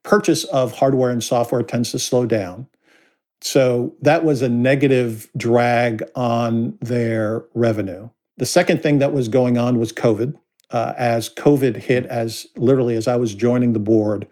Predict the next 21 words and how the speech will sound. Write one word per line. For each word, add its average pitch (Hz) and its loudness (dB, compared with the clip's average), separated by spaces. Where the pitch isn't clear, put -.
so 117 2
stores 135 2
were 131 -2
closed, 120 0
you 165 -4
know, 117 0
consumers 123 0
were 120 0
hunkering 123 2
down 117 0
at 113 -2
home. 113 0
Uh, 117 -6
that 131 0
created 117 0
a 113 -6
significant 113 -4
amount 110 -2
of 101 -8
issue. 120 -6
And 123 2